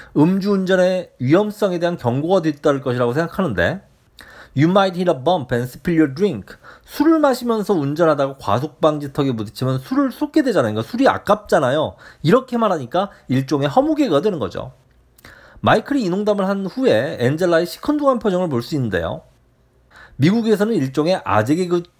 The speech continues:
취급을 당하는 농담입니다. 간혹 우리가 영어 원어민들이 배꼽을 잡고 웃는 표현을 이해하지 못하는 경우도 있고,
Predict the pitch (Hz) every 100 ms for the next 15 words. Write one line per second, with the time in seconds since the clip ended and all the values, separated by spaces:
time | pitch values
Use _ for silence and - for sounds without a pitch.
0 | - - 165 143 117 110 165 180 123 92
1 | 85 - - - _ _ _ _ _ _
2 | _ - _ - - - 131 202 233 143
3 | 180 165 98 127 180 180 165 151 143 151
4 | 180 170 117 123 196 180 165 165 135 147
5 | 139 135 156 107 113 135 156 117 - 175
6 | 208 185 127 87 - 139 170